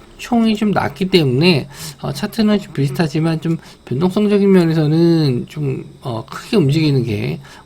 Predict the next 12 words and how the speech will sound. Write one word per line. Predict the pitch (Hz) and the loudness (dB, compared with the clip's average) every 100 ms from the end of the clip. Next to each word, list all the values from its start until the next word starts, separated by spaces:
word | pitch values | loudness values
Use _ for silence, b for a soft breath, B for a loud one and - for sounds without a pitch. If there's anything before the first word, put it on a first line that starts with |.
| - | -4
오히려 | 123 | -2
일동 | 113 123 143 190 196 | 0 -2 2 4 4
홀딩스 | 190 190 185 - | 4 2 -2 -4
쪽이 | 160 160 | -6 -4
좀 | - 160 | -6 -8
강하게 | - 127 151 156 | -4 0 0 0
움직입니다. | 117 127 139 123 110 110 - - | -2 0 0 0 -2 -8 -12 -20
그거 | - 131 120 | -8 -4 -4
일단 | 135 | -4
참고해 | 139 156 156 151 | -6 -4 -2 -4
주셨으면 | 139 - - 135 139 139 147 | -6 -14 -8 -2 -2 -2 -6
좋겠고, | 135 - - - 160 | -8 -8 -4 2 2